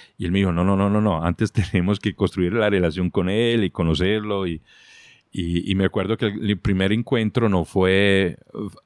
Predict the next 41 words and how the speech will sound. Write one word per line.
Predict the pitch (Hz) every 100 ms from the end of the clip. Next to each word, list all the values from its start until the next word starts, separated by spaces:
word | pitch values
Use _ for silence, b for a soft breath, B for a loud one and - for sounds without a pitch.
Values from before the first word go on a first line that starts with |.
| -
fácil | - 95 90 147 127
porque | 101 - 101 92 87 B B B B B -
era | 104 110 - - _ -
muy | 139 139 170 180
claro | - 147 143
y | 143
evidente | 151 151 143 139 - -
que | 113
yo | 98 98
podía | - 135 127 160 175 165 -
estar | 107 - 110 98 101
en | 107
este | - 139
barrio, | 131 135 131 131 127
en | 104
este | -
apartamento, | 98 110 95 117 123 123 123
en | 113
esta | 98 110
cocina | - 107 - 131 127
de | 110 98
esta | - 120
casa, | 147 110
solamente | 90 101 92 113 127 123
porque | 107 - 101
era | 98
amigo | 127 120 113 - b b b b b
de | - 95 87
alguien | 92 101 104
que, | - 92 87 85 - _ -
con | 92
el | 82
cual | 92 95
él | 87
tenía | 98 98
confianza | - 90 117 117 113
y | 90
que | 92
admiraba | 80 76 92 95 95 95
como | 92 76
profesor, | 78 76 76 - 73